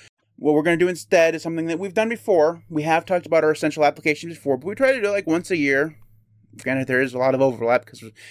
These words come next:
know, gimp doesn't actually change all that much, but we do it once a year. We're gonna,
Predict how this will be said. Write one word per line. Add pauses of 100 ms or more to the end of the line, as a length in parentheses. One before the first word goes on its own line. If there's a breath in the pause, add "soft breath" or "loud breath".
(200 loud breath)
know,
gimp
doesn't
actually
change
all
that
much,
but (1040 soft breath)
we
do
it
once
a
year.
We're
gonna,